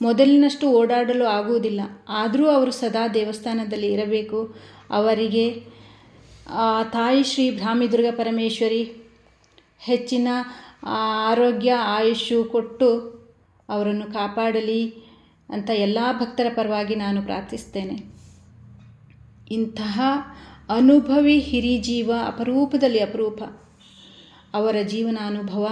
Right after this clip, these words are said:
ಅಮ್ಮನ ಮೇಲಿಟ್ಟ ಅವರ ನಂಬಿಕೆ ನಮಗೆಲ್ಲ ಮಾರ್ಗದರ್ಶಕ. ಮೇರು ಪರ್ವತದಂಥ ವ್ಯಕ್ತಿತ್ವ, ಸರ್ವರನ್ನು ಸಮಾನವಾಗಿ ಕಾಣುವ ದೊಡ್ಡ ಗುಣ,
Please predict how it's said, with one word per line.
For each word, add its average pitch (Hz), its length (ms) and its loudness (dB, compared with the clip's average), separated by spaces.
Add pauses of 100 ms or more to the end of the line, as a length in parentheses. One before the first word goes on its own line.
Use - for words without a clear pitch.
(600)
ಅಮ್ಮನ 247 320 2
ಮೇಲಿಟ್ಟ 240 400 -2
ಅವರ 214 280 0
ನಂಬಿಕೆ 226 460 0
ನಮಗೆಲ್ಲ 208 500 -2
ಮಾರ್ಗದರ್ಶಕ. 202 880 -4 (580)
ಮೇರು 294 440 6
ಪರ್ವತದಂಥ 269 760 2
ವ್ಯಕ್ತಿತ್ವ, 247 560 0 (340)
ಸರ್ವರನ್ನು 285 580 6
ಸಮಾನವಾಗಿ 269 760 2
ಕಾಣುವ 240 440 -2
ದೊಡ್ಡ 214 340 0
ಗುಣ, 233 220 0